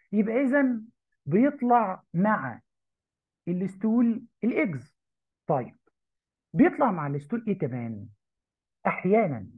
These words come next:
ركز معايا، معايا كده، وأنا بقول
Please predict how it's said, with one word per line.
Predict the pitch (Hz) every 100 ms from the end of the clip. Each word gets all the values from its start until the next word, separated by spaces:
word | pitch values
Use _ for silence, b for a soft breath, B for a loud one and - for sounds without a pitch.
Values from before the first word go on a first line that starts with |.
| _ _ -
ركز | 170 156 147
معايا، | 147 147
معايا | 160 156 156 185
كده، | 190 220 220 - _ _ _ _ _ _
وأنا | 147 139 139 135 - 180 196
بقول | 180 165 160